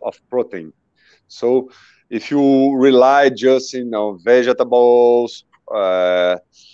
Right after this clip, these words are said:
you can start, uh, eating less protein that you need, and this is a big problem because you need protein to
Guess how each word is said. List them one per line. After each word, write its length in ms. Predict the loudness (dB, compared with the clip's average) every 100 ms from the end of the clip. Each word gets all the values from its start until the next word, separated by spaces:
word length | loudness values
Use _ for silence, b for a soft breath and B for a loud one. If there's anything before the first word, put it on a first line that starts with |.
| B B -20
you 200 | -6 -6
can 400 | -2 -2 -2 -6 -12 _
start, 460 | -20 -4 0 0 -2 -16 _ _ _ _
uh, 480 | -6 -4 -2 -2 -4
eating 300 | -4 -6 -6
less 400 | -2 2 2 0 -8 -14 _ _ -6
protein 480 | -4 -2 -4 -4 -10 b _
that 240 | -4 -4 -4
you 160 | -8
need, 300 | -4 -4 -4 -8 -20 _ _ _ _
and 460 | -6 -2 -2 -4
this 200 | -4 -4
is 240 | -4 -6 -8 _ _ _ _ _ -4
a 120 | -2
big 320 | -2 -8 -2
problem 340 | 2 2 0
because 340 | -6 -6 -6 -6
you 60 |
need 280 | -8 -8 -10 -12
protein 460 | -4 -2 -2 -6 -8
to 440 | -12 -8 -8 -8